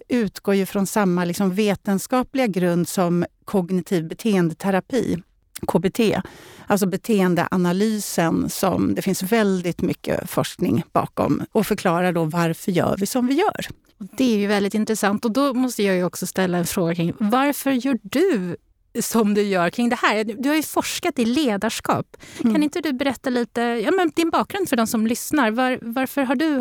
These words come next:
Speaker 2: hamnat just på det här spåret?
Speaker 1: Mm. Jag är utbildad psykolog och jobbade länge inom företagshälsovården, och då träffade jag mycket medarbetare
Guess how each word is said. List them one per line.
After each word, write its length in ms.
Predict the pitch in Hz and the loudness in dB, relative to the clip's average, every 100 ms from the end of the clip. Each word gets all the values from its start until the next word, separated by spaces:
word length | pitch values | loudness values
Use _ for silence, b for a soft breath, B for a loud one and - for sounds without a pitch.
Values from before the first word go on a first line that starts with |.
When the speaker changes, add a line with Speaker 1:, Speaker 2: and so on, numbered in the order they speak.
| 226 | 0
Speaker 2:
hamnat 440 | 262 226 220 - | 0 2 2 0
just 360 | 214 214 - _ | -2 -2 -6 _
på 80 | 240 | -2
det 60 | |
här 120 | 226 320 | 0 -2
spåret? 540 | - - - - - | -4 -8 -6 -10 -2
Speaker 1:
Mm. 360 | 254 269 277 302 - _ | 0 2 2 0 -4 _
Jag 160 | 254 | -2
är 40 | 285 | -2
utbildad 420 | - 226 185 185 | 0 0 2 0
psykolog 680 | - - 185 180 247 320 339 - - | -2 -2 0 2 2 0 -4 -14 -10
och 240 | - 208 - - | -2 -2 -2 -2
jobbade 380 | 202 185 185 196 | 0 2 0 2
länge 280 | 196 185 175 | 2 2 2
inom 180 | 180 | 2
företagshälsovården, 1400 | - 190 170 175 160 - 180 160 180 160 156 156 175 269 381 | 0 0 0 -2 -4 -2 -4 -2 -2 0 2 2 2 2 0
och 60 | |
då 100 | 170 | -2
träffade 460 | - 185 - 175 175 | -2 -4 0 0 2
jag 100 | 175 | 0
mycket 320 | 175 - 170 | 0 -2 0
medarbetare 800 | 180 170 160 160 160 - 214 | 2 2 0 0 -4 -2 0